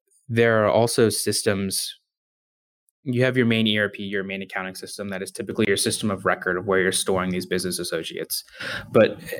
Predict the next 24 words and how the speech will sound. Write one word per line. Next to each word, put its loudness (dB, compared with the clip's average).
as 6
I 6
said 0
at 2
the -8
beginning, 0
the -4
business 0
associates -4
are 0
a -2
building -2
block -2
to, -2
to -4
everything 2
else. 0
And, -4
and 0
that's 0
not 0
only 2
within -2
the, -8